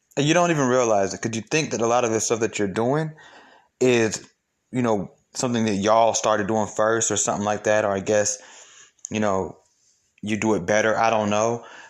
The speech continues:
But here's the sad part about it, and I've talked about this before. A lot of the stuff that y'all have taken from white women,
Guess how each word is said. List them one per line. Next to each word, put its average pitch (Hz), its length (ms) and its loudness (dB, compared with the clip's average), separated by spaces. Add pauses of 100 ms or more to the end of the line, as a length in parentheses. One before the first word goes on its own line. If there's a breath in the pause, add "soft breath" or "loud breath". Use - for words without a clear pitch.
(120)
But 131 340 0 (100)
here's 262 240 4
the 233 40 0
sad 208 300 4
part 180 160 4
about 170 280 4
it, 156 40 2
and 151 80 2
I've 143 100 0
talked 139 240 2
about 143 220 2
this 139 100 0
before. 120 500 -2 (400 loud breath)
A 123 60 2
lot 190 280 4
of 233 40 -2
the 220 140 4
stuff 214 300 0
that 160 140 -4
y'all 180 200 4
have 143 160 -4
taken 175 480 -2
from 143 260 -2
white 147 260 2
women, 202 440 0